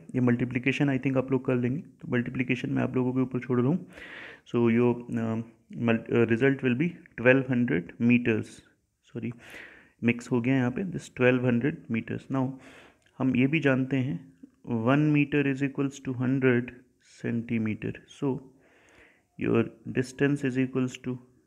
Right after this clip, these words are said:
twelve hundred into hundred। अब ये आपका किस में आ जाएगा, सेंटीमीटर में। This will be your zero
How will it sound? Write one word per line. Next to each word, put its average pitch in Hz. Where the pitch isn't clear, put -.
twelve 131
hundred 131
into 139
hundred। 113
अब 143
ये 156
आपका 151
किस 143
में 131
आ 127
जाएगा, 120
सेंटीमीटर 120
में। 117
This 120
will 117
be 117
your 117
zero 123